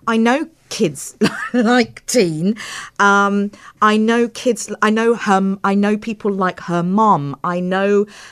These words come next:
that the community that you, that you write about, and I've seen, um, how whiteness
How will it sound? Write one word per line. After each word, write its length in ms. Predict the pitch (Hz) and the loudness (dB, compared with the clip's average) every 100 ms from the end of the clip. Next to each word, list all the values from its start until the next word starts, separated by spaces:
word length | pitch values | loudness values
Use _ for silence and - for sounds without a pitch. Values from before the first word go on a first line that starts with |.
| - | -12
that 240 | 202 190 - | -4 -4 -4
the 200 | 170 185 | -6 -4
community 800 | - 202 208 214 220 208 - 190 | -2 0 4 4 2 0 -4 -6
that 180 | 175 - | -6 -6
you, 220 | 180 180 | -8 -8
that 200 | - 175 | -10 -8
you 140 | 185 | -8
write 320 | 180 180 190 - | -2 -2 -2 -6
about, 360 | 180 160 160 | -6 -8 -10
and 160 | - 180 | -8 -4
I've 180 | 180 185 | -4 -6
seen, 520 | - 220 220 202 180 - _ _ _ _ _ _ _ | -6 -4 -4 -6 -8 -12 _ _ _ _ _ _ _
um, 420 | 185 175 170 165 - _ _ | -2 -2 -4 -8 -14 _ _
how 240 | - 185 180 | -8 -2 -2
whiteness 720 | 175 190 190 190 175 - | 0 0 0 -4 -10 -10